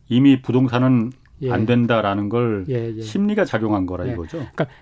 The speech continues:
Speaker 2: 일본에서도 부동산 가격이 올랐습니다.
Speaker 1: 예.
Speaker 2: 민간 그 아파트 같은 거 올랐고요. 또
Speaker 1: 예.
Speaker 2: 빌딩도 올랐는데, 오른다 하더라도 그게, 어, 뭐 오 년에 걸쳐서 이십 프로?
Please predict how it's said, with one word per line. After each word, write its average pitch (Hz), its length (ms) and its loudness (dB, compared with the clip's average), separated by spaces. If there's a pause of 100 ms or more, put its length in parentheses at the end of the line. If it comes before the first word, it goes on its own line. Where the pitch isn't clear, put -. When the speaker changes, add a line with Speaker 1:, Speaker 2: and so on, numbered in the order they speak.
Speaker 2:
일본에서도 196 600 4
부동산 160 400 2
가격이 165 260 2
올랐습니다. 123 800 -2
Speaker 1:
예. 101 80 0
Speaker 2:
민간 160 760 4
그 127 680 -2
아파트 156 340 -2
같은 151 200 0
거 131 60 0
올랐고요. 131 460 0
또 113 120 -4
Speaker 1:
예. 98 40 -6
Speaker 2:
빌딩도 147 500 2
올랐는데, 135 640 0 (300)
오른다 185 400 4
하더라도 175 400 2
그게, 151 400 0 (640)
어, 123 640 -6
뭐 139 240 0
오 165 180 6
년에 220 240 6
걸쳐서 170 420 0
이십 127 280 -6
프로? 156 240 -4